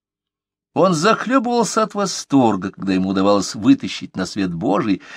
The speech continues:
ещё один пример жестокости или низости, и ликовал, как инквизитор, отправивший на костёр еретика, когда какая-нибудь давно позабытая история подрывала сыновний пиетет его преподобия Роберта Стрикленда.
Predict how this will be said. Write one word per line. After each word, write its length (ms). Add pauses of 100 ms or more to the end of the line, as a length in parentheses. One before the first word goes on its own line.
ещё 580
один 260
пример 240
жестокости 880 (240)
или 220
низости, 580 (520)
и 220
ликовал, 640
как 260
инквизитор, 840 (400)
отправивший 760
на 100
костёр 340
еретика, 760 (540)
когда 240
какая-нибудь 460
давно 260
позабытая 640
история 560 (280)
подрывала 680
сыновний 680
пиетет 600
его 200
преподобия 600 (240)
Роберта 480
Стрикленда. 800